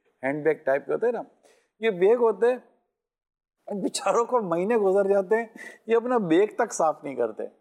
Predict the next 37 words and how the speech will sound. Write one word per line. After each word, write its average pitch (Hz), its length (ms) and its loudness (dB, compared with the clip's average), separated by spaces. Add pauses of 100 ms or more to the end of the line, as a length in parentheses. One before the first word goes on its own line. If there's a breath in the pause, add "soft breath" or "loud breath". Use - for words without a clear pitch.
(140)
جی 285 140 4
ہاں، - 160 -2 (1040)
ہوتے 226 280 -2
ہیں۔ - 80 -10 (600)
بریف 196 260 0
کیس 220 240 -2
یوز 220 180 2
تو 233 60 0
اب 208 60 0 (200)
شاید 196 300 -2
کم 233 200 0
ہوتا 160 280 2
ہے، 214 100 -4 (540)
تو 165 60 -8
بہت 165 220 0
ساری 185 160 2
چیزیں 175 240 -2
mobile 156 380 0
میں 156 140 0
آ 139 60 0
گئی 139 240 -4
ہیں، 139 80 -12 (460)
لیکن 190 240 -2 (680)
ہوتا 185 500 -2
ہے 233 60 0
بعضوں 202 240 0
کا، 190 60 2
اتنے 190 220 -2
بڑے 185 200 0
بڑے 190 160 4
بیگ 160 240 -2
ہوتے 165 260 -2
ہیں، 156 80 -2
اس - 100 -12
میں 143 80 -2
document، 156 800 -4
کاغذات 156 540 0